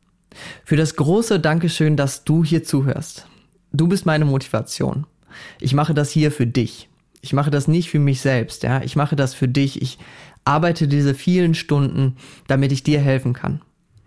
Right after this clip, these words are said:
Und deshalb bist du meine Motivation, wenn du zuhörst. Und ich bedanke mich an alle, die von vornherein da waren, die immer mal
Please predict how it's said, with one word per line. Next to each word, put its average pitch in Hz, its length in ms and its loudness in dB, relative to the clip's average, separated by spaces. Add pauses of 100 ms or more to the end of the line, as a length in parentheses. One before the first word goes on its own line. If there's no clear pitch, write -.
(300)
Und 139 160 0
deshalb 147 280 2
bist 151 200 0
du 190 80 4
meine 196 240 2
Motivation, 160 920 0
wenn 139 160 2
du 160 160 2
zuhörst. 139 580 -2
Und 131 140 2
ich - 160 -8
bedanke 143 420 0
mich 170 240 2
an 135 160 -2
alle, 185 380 2
die 143 320 0 (240)
von 143 200 0
vornherein 160 720 2
da 143 300 2
waren, 151 400 2
die 139 180 2
immer 175 240 2
mal 147 420 2